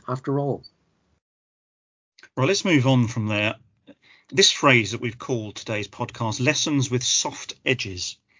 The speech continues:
Speaker 2: which is quite a provocative phrase, uh, quite innovative. Bradley, this is something you've referred to in your most recent book, Advancing Learning Within and Beyond the Classroom. So tell us about the origins of this phrase and what people can expect from your new book.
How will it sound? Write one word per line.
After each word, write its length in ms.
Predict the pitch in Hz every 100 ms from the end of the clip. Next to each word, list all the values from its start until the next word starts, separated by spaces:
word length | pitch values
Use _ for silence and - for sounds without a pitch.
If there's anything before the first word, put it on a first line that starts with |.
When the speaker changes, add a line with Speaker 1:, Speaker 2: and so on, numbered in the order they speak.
| _ _
Speaker 2:
which 120 | -
is 20 |
quite 160 | - -
a 20 |
provocative 540 | - 127 165 131 110
phrase, 440 | - 113 117 135 - _ _ _ _ -
uh, 160 | 113
quite 180 | 110 -
innovative. 560 | 143 131 104 92 98 - - - -
Bradley, 220 | 165 143
this 100 | 143
is 160 | 139
something 280 | - 143 127
you've 180 | 123 113
referred 300 | 117 143 120
to 120 | 127
in 100 | 117
your 100 | 120
most 220 | 120 123 123
recent 280 | 123 135
book, 220 | 131 131 117
Advancing 520 | 107 127 117 - 113
Learning 500 | 117 120 110 107 - - _
Within 340 | 123 123 120 117
and 140 | 117
Beyond 340 | 123 117 110
the 60 | 104
Classroom. 600 | - 156 131 - 104 95
So 140 | 110 131 - - - -
tell 140 | 208
us 140 | 226
about 240 | 226 170 135
the 100 | 139
origins 460 | 135 123 107 95
of 80 | 101
this 120 | 110
phrase 380 | - 110 98 104
and 80 | 117
what 160 | 123 123
people 220 | 113 117
can 160 | 123
expect 380 | 117 - 123 -
from 200 | - 113
your 160 | 117 117
new 240 | 117 110
book. 400 | 107 107 - -